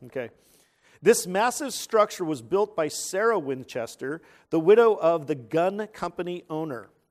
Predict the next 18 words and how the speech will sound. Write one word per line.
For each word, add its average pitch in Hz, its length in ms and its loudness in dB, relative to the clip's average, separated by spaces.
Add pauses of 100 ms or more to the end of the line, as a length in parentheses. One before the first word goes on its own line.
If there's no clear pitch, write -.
(680)
For 180 140 0
thirty-eight 233 560 4
years, 180 400 0
from 165 200 -10
eighteen 190 420 -4
eighty-four 180 500 -4
until 156 240 -4
her 175 100 -2
death 151 320 -2
in 143 160 -6
nineteen 156 400 -10
twenty-two, 139 720 -10 (300)
the 175 100 -2
house 214 400 0
was 175 140 -8
under 180 240 -2
constant 202 600 -8
construction. 160 760 -8